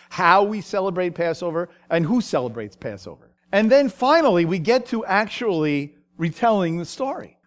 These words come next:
But the retelling of the story traditionally comes from four verses in Deuteronomy chapter twenty-six. You can read it in, in your Haggadah, okay? Uh, in a verse of, it begins in verse five and goes through verse, uh,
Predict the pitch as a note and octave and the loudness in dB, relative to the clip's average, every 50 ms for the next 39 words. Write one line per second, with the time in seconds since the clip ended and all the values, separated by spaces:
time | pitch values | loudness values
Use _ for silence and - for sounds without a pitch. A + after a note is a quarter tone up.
0 | _ _ B3+ A3 C#4+ C#4 C4+ A#3+ - - D4 E4+ E4+ E4+ D#4 C4+ A#3 G#3+ - - | _ _ -2 -2 2 2 0 0 2 2 2 2 2 2 0 0 0 -2 -2 -2
1 | - C4+ C4 C#4+ D4 C4 G3+ F3 E3 F#3 - - _ _ _ _ _ - A3 F#3 | 0 2 4 4 4 4 4 2 0 -2 -8 -16 _ _ _ _ _ -4 -2 -2
2 | A#3 B3 - C4 B3 A#3 G#3 F#3+ D#3 - G#3+ A#3 A#3 A3+ - G3+ F#3+ E3+ - - | 0 -2 -2 -4 -2 -2 -2 -2 -2 0 0 0 0 0 -2 -2 -2 -2 0 2
3 | A3+ A#3+ A#3 G3+ A#3+ B3 A#3+ - - F3 D3+ B2+ - - _ _ _ _ F#3+ F3+ | 2 2 2 2 0 -2 -2 -2 -6 -8 -8 -8 -12 -18 _ _ _ _ -2 -2
4 | F3 E3 G3+ A3 A3 F#3 E3 D#3+ D#3+ E3+ F3 - - D#3+ C#3+ - D#3+ - - - | -2 -2 -2 -2 0 0 0 0 0 -4 -6 -6 -6 -6 -6 -6 -12 -12 -10 -8
5 | D#3+ - - - - G4+ E4 - - - - _ _ _ _ _ _ E3 F#3 F#3+ | -8 -8 -10 -12 -14 -16 -16 -16 -20 -20 -20 _ _ _ _ _ _ -6 -6 -4
6 | - A3+ G#3 G3+ G#3+ A3 F#3+ E3+ D#3+ F3 F#3+ G3+ G#3+ G3+ G3+ G#3 G#3+ G#3+ A3 G#3+ | -2 -2 -2 -2 -2 -4 -4 0 2 2 4 4 4 2 2 2 2 0 -2 -2
7 | G#3+ A3 A#3 A3 A3 A3+ A#3 A#3+ A#3+ G3+ B3+ C4 A3 C#4 C4 - C#4 G#3+ G#3+ - | -4 -2 -2 0 2 2 4 4 4 4 2 2 2 0 0 0 -4 -8 -8 -12
8 | _ _ _ _ _ - E3+ F#3 - - G3 G3+ G#3+ A3 B3 A#3+ A#3+ A3+ G#3 G#3 | _ _ _ _ _ -2 -2 -2 2 4 4 6 6 6 4 4 2 2 4 6
9 | G3+ G3+ G3+ G#3+ A3+ G#3+ A3 A3+ A3+ A3+ A3 G#3+ G3 D3 F3+ G#3 A3 B3+ A#3 - | 6 6 4 4 4 4 4 4 2 2 2 2 2 4 4 2 2 2 0 -4
10 | - - - - A3+ G#3 G#3+ G3+ G#3 - E3 D#3 G#3+ F3 F#3+ B3 C4 G#3+ B3 A3+ | -10 -12 -6 0 4 4 4 4 2 -2 -4 -4 -4 -2 0 0 0 0 0 0
11 | G3+ G3 G#3 G3 - - - - A#3+ A#3+ A3 F#3 D#3+ D3 D3+ D3+ D3 D3+ D3 - | 0 2 0 0 -2 -6 -6 -2 2 4 4 6 4 4 2 0 -2 -6 -14 -20
12 | _ _ _ _ _ G3 F#3+ F#3 F#3+ E3 F3 F#3+ F#3 F3+ - - F#3+ G3+ E3+ D#3 | _ _ _ _ _ 0 0 2 2 2 2 2 2 0 -2 -2 -2 -2 0 0
13 | F3+ F3+ F3+ F3+ F3+ F3+ - - - - _ _ _ - F#3 F3+ F3+ F3 F3 F3 | 2 2 2 0 -2 -4 -12 -16 -18 -20 _ _ _ 0 2 4 4 6 6 6
14 | F3 F3 F#3 | 4 4 2